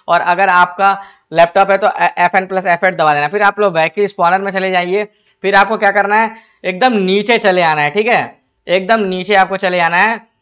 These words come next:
आ, वहाँ पे लिखा होगा इनपुट, इनपुट मॉडल, इनपुट मॉडल पे आपको simply एंटर करना है। अब मैं यहाँ पे Bugatti लिख दूंगा,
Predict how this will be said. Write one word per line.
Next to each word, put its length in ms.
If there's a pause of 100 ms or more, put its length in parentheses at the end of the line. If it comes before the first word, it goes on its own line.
(200)
आ, 260
वहाँ 240
पे 80
लिखा 160
होगा 160
इनपुट, 520
इनपुट 420
मॉडल, 380
इनपुट 400
मॉडल 320
पे 100
आपको 220
simply 300
एंटर 300
करना 260
है। 160
अब 80
मैं 180
यहाँ 180
पे 140
Bugatti 480
लिख 160
दूंगा, 260